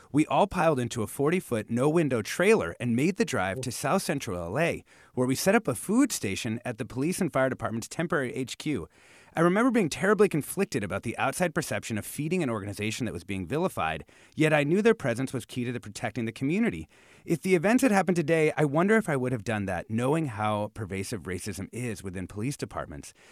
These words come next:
This event was a major turning point in my life and was the impetus for staying so evo-, involved in global and community activism. It's unreal that we have become numb to these types of events happening with such frequency and consistency today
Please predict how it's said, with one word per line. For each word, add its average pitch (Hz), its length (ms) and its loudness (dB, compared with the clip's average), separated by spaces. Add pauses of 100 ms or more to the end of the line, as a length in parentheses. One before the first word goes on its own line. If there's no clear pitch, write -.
(180)
This 185 160 2
event 190 240 4
was 131 100 -2
a 123 60 2
major 143 340 2
turning 131 320 -2
point 110 200 -6
in 92 80 -6
my 85 80 -6
life 120 340 -2 (300)
and 117 120 -4
was 110 120 -2
the 117 160 -4
impetus 156 340 -2
for 127 100 -8
staying 95 300 -4
so 139 260 -2
evo-, 123 200 -6
involved 101 480 -2
in 90 100 -4
global 98 380 -4
and 98 120 -8
community 98 460 -4
activism. 85 640 -6 (240)
It's - 180 -4
unreal 165 500 4
that 202 120 0
we 127 120 -2
have 107 100 -4
become 95 360 -6
numb 127 340 0
to 107 120 -8
these 92 220 -6
types - 340 -6
of 143 60 -4
events 98 360 -4 (280)
happening 127 400 -2
with 95 100 -6
such - 220 -8
frequency 127 640 -4 (240)
and 104 120 -6
consistency 101 680 -6
today 107 540 -2